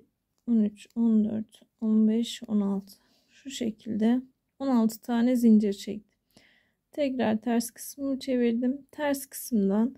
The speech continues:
şöyle en başa hemen karşısına bir sık iğne ile kapatıyorum. Bu yaptığım sık iğneli kısmın içine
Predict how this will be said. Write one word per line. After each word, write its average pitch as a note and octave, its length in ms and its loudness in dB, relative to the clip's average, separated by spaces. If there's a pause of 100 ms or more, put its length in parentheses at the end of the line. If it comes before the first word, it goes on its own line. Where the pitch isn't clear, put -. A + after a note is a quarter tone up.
(340)
şöyle A3+ 480 -6
en A3 280 4
başa G3+ 480 -4 (1200)
hemen G#3+ 400 2
karşısına A3+ 840 -4 (640)
bir A#3 200 -2
sık G#3 360 -10
iğne F#3+ 260 -2
ile G#3+ 200 -8
kapatıyorum. A3 840 -6 (760)
Bu D4+ 40 -10
yaptığım B3+ 600 0
sık C4+ 300 -10
iğneli F#3+ 500 -2 (960)
kısmın G3+ 420 -6
içine C4+ 560 -4